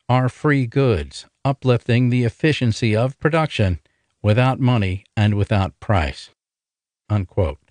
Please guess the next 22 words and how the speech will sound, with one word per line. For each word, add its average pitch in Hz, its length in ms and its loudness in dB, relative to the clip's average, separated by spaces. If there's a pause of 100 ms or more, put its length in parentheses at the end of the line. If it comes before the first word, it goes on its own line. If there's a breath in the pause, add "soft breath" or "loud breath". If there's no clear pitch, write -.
(340)
Although 139 460 2
Fetter 120 460 2
assumes 117 640 2
the 113 180 -2
existence 107 680 -2
of 101 280 -2
patent 131 520 -2
rights 107 600 -4 (100)
and 104 180 2
does 117 240 0
not 151 300 -2
question 123 460 0
their 110 160 0
legitimacy, 98 880 -4 (360 soft breath)
he 110 200 0
recognizes 104 960 -2
that 98 180 0
methods, 113 640 -2 (460)
which 107 240 0
are 117 240 2
merely 135 500 0
recipes, 107 760 -4